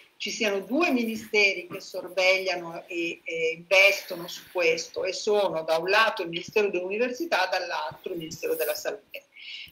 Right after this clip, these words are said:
C'è sempre stato in questo, devo dire, anche molta attenzione, a me è sembrata di cogliere, eh, nel, nell'attuale ministro, ehm, devo dire che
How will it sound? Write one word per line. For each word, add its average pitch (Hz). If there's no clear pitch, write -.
C'è 208
sempre 269
stato 240
in 190
questo, 220
devo 170
dire, 180
anche 165
molta 196
attenzione, 180
a 156
me 185
è 180
sembrata 175
di 170
cogliere, 170
eh, 165
nel, 185
nell'attuale 170
ministro, 208
ehm, 156
devo 180
dire 180
che 160